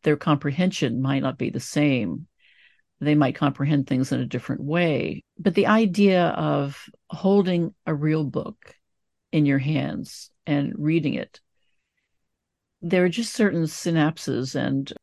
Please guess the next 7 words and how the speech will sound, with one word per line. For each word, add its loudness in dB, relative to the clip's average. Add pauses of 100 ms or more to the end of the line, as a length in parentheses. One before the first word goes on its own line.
(160)
kind -2
of -8 (340)
understandings 0
that, -4 (600)
that 0
are -2
deepest -4